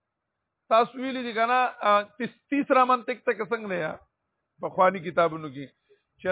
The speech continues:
خاصه څه ته وایي، چې ما یوجد فیه ولا یوجد فی.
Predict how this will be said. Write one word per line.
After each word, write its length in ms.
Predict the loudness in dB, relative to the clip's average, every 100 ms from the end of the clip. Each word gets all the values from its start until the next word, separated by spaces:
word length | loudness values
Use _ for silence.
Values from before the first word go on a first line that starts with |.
| 2
خاصه 380 | 2 2 0 -2
څه 180 | 0
ته 80 | 6 8
وایي، 180 | 6 2
چې 140 | -10
ما 220 | 2 4
یوجد 500 | 6 2 -4 -2 -2 -2 -8
فیه 340 | -4 -2 -2 0
ولا 280 | 2 4 4
یوجد 360 | 2 -4 -6 -6
فی. 120 | -6